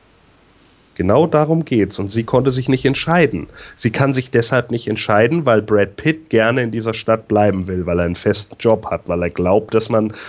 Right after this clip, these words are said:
da irgendwie Fuß fassen kann, weil er glaubt, dass das für seine Karriere sinnvoll ist, weil er wahrscheinlich mehr Kohle verdient, als er vorher verdient hat. Aber sie hasst diese Stadt und sie will ihm dann nicht noch zusätzlich jetzt plötzlich die Bürde aufbinden und sagen, „Oh Mann, ich bin auch noch schwanger,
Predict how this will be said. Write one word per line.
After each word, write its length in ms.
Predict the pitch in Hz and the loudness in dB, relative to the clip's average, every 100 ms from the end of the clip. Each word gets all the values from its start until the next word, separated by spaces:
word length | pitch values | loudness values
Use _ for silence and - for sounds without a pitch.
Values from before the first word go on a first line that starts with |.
| - - | -16 0
da 260 | 107 113 127 | 2 2 0
irgendwie 440 | 117 120 117 120 | -2 -4 -4 -8
Fuß 320 | - 180 165 | -2 0 0
fassen 340 | - 101 - 92 | 0 -2 -2 -6
kann, 300 | 95 82 87 | -6 -4 -2
weil 140 | 87 | 0
er 100 | 90 | 0
glaubt, 360 | 95 104 127 117 | 2 2 2 -2
dass 120 | - | -4
das 160 | 113 | -6
für 100 | - | -6
seine 300 | 101 101 101 | -4 -2 -2
Karriere 500 | 101 95 92 120 131 | -2 -2 0 2 2
sinnvoll 480 | 117 135 156 - 85 | 2 2 0 -2 -4
ist, 220 | 78 - | -6 -4
weil 100 | 92 | -2
er 80 | 90 | -2
wahrscheinlich 480 | 87 - 98 98 - | -2 0 0 0 0
mehr 140 | 98 | -2
Kohle 320 | 95 131 139 127 | 0 2 4 2
verdient, 400 | 113 113 123 90 | 0 -2 -2 0
als 180 | 110 | 0
er 60 | 123 | 0
vorher 340 | 170 180 117 | 2 4 4
verdient 420 | 90 90 87 82 - | 0 -4 -4 -8 -8
hat. 180 | - - - - - - | -10 -10 -16 -14 -14 -6
Aber 220 | - 107 | -2 0
sie 280 | 101 113 143 | 2 2 0
hasst 480 | - 170 175 - - | 0 0 0 -2 -2
diese 240 | 120 101 | -2 -2
Stadt 360 | 95 - 90 85 | -6 -2 -2 -2
und 140 | 107 | -4
sie 240 | 107 110 110 | 0 0 2
will 240 | 131 147 | 4 4
ihm 240 | - 123 113 | 2 0 2
dann 200 | 110 107 | 2 2
nicht 260 | 135 - | 0 0
noch 260 | 123 120 - | 2 2 0
zusätzlich 800 | - 180 160 117 104 - 123 120 | -2 0 2 2 0 -2 -2 0
jetzt 180 | 113 - | -2 0
plötzlich 300 | 120 120 - | -2 -2 -4
die 120 | 110 | -4
Bürde 340 | 104 117 135 | 2 2 4
aufbinden 560 | 110 131 - 139 143 135 | 2 2 0 0 0 -2
und 140 | 120 107 | 0 2
sagen, 340 | 104 113 135 | 2 2 2
„Oh 120 | 110 | 2
Mann, 320 | 120 107 131 156 - - - | 4 2 2 -4 -14 -16 -8
ich 180 | - - | -6 -2
bin 140 | 143 123 | 2 2
auch 160 | 135 | 2
noch 160 | 139 123 | 0 -2
schwanger, 720 | - 135 165 160 107 135 | -2 0 2 4 4 2